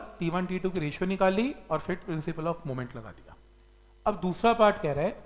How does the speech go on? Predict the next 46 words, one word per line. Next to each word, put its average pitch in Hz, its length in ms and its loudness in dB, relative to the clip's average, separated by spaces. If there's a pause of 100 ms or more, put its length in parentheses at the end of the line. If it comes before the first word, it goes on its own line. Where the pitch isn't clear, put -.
(520)
कि 262 100 2
strain 247 540 4
दोनों 247 240 6
में 240 140 4
बराबर 151 360 4
है, 95 120 -6 (520)
कोई 131 100 -4
बात 123 160 -4
नहीं 151 120 -6
strain 156 280 -4
लगा 165 180 2
लेते 175 260 0
हैं। 220 160 -2 (600)
अब 180 100 2
स्ट्रे-, - 340 -8
इस, - 260 -2
एक 202 200 0
और 185 200 6
चीज 214 240 0
given 196 240 4
है, 226 140 2 (160)
Young's 190 320 2
modulus 196 360 2
steel 170 300 -6
का 196 120 4
भी 196 140 0
given 196 220 2
है 196 80 0
और 220 220 6 (600)
brass 160 280 2
का 131 120 -4
भी 120 140 -10
given 107 260 -12
है। 95 100 -18 (160)
तो 170 60 -8
देखो 123 420 -6
हमें 165 240 -2
पता 190 180 2
है 190 120 0
young 190 180 0
modulus 190 320 0
क्या 208 140 4
होता 196 180 4
है, 160 60 0
stress 180 340 -2
by 196 160 4